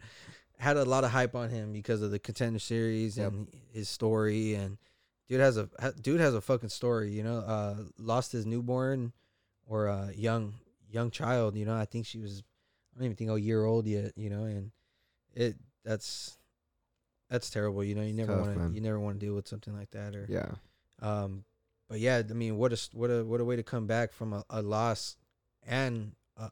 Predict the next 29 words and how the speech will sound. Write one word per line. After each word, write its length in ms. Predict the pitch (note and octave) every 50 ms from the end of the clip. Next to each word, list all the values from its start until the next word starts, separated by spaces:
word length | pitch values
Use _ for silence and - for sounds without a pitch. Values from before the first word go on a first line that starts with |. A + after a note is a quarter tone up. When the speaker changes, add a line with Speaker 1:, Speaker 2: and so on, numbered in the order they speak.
| -
Speaker 1:
a 200 | A#2+ G#2+ G#2 G#2+
loss 300 | G#2 G#2+ G#2+ G#2+ - -
of 80 | A2+ G2+
a 60 | G2
family 340 | - - A#2 B2 B2 B2 B2
member, 440 | A2+ G#2+ G#2+ G#2+ G#2+ G#2+ A2 A2 - _ _ _ _ _ _ _ _ _ _ _ _ _ _ _ _ _ -
you 120 | A2+ G#2+
know, 160 | G#2+ A2 A2
and 220 | G#2+ G#2+ G#2 G2+ -
to 80 | -
come 200 | - - A#2 G#2+
back 220 | G2+ A2 A2+ G#2+ -
just 160 | A#2 G2+ -
strong, 380 | - - A2 A2+ A#2+ A#2+ A#2 A2+
looking 240 | A2+ G#2+ - G#2+ G#2
good. 320 | A2+ A#2 A#2 A2+ G#2 G2 - - A2
Uh, 120 | A#2+ A2 G2+ G2 A2
got 180 | A#2 A2+ A2+ A2+
a 20 |
knockout 460 | G#2+ G#2+ G#2+ A2+ A2 - A#2+ A2+ A2+
on 100 | A2+ A2
the 60 | G#2+
Contender 380 | G#2 - A2 - B2+ A#2+ A#2+ A#2+
Series. 580 | - - B2+ B2+ B2+ B2+ C3 B2+ B2 - - - _ _ _ _ _ _ _ _ _ _ _ _
Um, 380 | A#2 G#2+ G#2 G2+ G#2 G2 A2 A#2 - _ _ _ _ _ _ _ _ _ C3
got 140 | B2 A2+ G#2+
his 120 | G#2 G#2
debut 460 | G#2+ A#2 A#2 A2 G#2 A2+ A#2+ A#2 A#2
in, 300 | A2+ A2 G#2+ G#2 G#2 G#2+